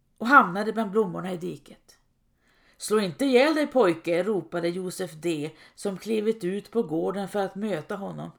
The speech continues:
"Bryt inte av dig armar och ben det första du gör."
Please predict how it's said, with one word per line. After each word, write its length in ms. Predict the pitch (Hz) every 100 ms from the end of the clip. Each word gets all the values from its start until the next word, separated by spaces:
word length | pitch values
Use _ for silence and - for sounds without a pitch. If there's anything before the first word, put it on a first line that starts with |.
| _ _ _ _ _
"Bryt 240 | 214 240
inte 320 | 247 196 160 269
av 200 | 247 247
dig 100 | 247
armar 380 | 233 180 202
och 80 | 233
ben 200 | 202 202
det 80 | 185
första 400 | 196 170 - 285
du 120 | 269
gör." 340 | 180 - -